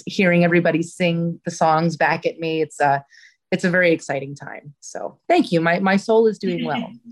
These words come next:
Speaker 2: And it sounds like you really miss this energy from your fans.
Speaker 1: Oh, yes. I miss it so much. And I, and I, I mean, I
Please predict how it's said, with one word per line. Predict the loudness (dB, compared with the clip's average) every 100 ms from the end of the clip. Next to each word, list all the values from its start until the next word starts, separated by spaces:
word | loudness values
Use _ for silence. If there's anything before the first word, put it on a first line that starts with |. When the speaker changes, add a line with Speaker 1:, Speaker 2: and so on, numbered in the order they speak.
| -20 -16 -12 -10 -12 -4
Speaker 2:
And | -2
it | 0
sounds | 0 0 0
like | 0 -2
you | -4 -4 -2
really | 0 0
miss | 0 -2 -4
this | -6
energy | -4 -2 -2 -2 -2 -4 -8 -16 _
from | -2 0
your | -2
fans. | -2 0 0 -2 -4 -8 -6
Speaker 1:
Oh, | 2 4 6 6
yes. | 4 4 -2 -2
I | 2 2 4
miss | 4 4
it | 0 -2
so | 0
much. | 2 0 0
And |
I, | -2
and | -2 -4 -4
I, | -6 -10 -12
I | -8
mean, | -6 -8 -12 -12
I | -12